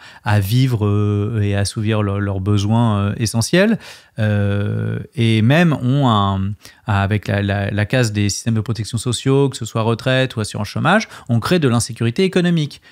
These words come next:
Et l'insécurité économique, c'est de la violence psychologique pour les gens au quotidien, hein.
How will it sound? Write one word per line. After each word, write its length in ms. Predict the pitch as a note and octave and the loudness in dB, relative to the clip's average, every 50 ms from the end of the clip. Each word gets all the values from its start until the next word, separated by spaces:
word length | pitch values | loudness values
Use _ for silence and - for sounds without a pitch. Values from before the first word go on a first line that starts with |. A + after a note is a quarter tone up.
| _ _ | _ _
Et 60 | A#2 | -2
l'insécurité 560 | G#2 A2+ - - A2+ - - G#2 G#2 G2 A2 | -2 -2 -2 -4 -6 -4 -2 -2 -2 -2 -2
économique, 360 | G#2+ - C3 D3 F3+ G#3+ A3+ - | -2 -2 0 2 2 2 0 2
c'est 120 | - F#3+ | 2 2
de 60 | F3 | 4
la 100 | F3 F3+ | 4 4
violence 400 | E3 D3+ E3+ F#3+ G3 G#3 G#3 F#3+ | 4 4 4 4 6 4 2 2
psychologique 680 | - - - F3 - F#3+ F#3+ G3 G3 F3+ D#3+ D3 - - | -2 -6 -12 -2 0 2 4 4 4 2 0 -2 -6 -8
pour 180 | - - A2+ | -4 -2 0
les 80 | A#2 A#2 | 0 0
gens 180 | G#2+ A2+ A2+ A2 | 2 2 2 0
au 60 | G2+ | 0
quotidien, 420 | - A2 G2+ A2 G2+ G2+ G2 F#2+ - _ _ B2 | -2 -4 -4 -2 -2 -2 -4 -4 -6 _ _ -6
hein. 140 | G#2+ A2+ | -6 -6